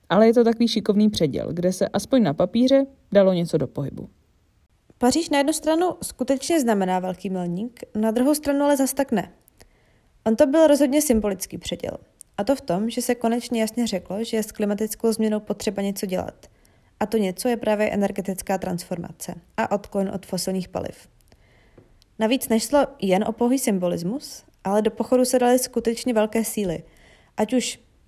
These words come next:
Speaker 2: nedokonalé snahy vlád, tak i pohyby soukromého kapitálu, který si spočítal, že sázka na zelenou energetiku je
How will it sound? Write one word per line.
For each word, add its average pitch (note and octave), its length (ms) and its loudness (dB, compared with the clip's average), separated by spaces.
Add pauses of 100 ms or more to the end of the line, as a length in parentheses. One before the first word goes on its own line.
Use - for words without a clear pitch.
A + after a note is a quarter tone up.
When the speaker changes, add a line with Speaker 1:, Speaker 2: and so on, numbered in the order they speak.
(120)
Speaker 2:
nedokonalé A3+ 500 2
snahy A#3 260 0
vlád, F#3+ 380 -2 (160)
tak D4+ 200 -2
i D#4 40 2
pohyby B3 340 2
soukromého A3+ 480 0
kapitálu, F#3+ 600 -6 (540)
který A3 160 0
si C4 120 -2
spočítal, C4 520 -2
že C4+ 100 2
sázka A3+ 380 -2
na A#3 120 0
zelenou G#3+ 280 0
energetiku F#3 720 -6
je B3+ 180 2